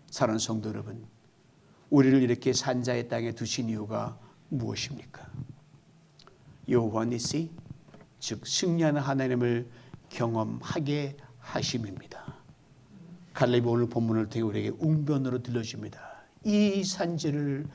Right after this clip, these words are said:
내게 주옵소서." 우리가 마주치게 될 크고 작은 산들 앞에서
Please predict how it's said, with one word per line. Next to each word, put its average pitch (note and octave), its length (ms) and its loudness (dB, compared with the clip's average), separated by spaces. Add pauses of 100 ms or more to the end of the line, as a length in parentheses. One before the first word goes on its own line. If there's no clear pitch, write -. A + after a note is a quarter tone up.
(400)
내게 D3+ 640 4 (300)
주옵소서." - 760 -8 (1200)
우리가 A#2 240 0
마주치게 A2+ 500 0
될 G#2 200 -2
크고 - 220 2
작은 B2 240 0
산들 C#3 420 -2
앞에서 - 580 -8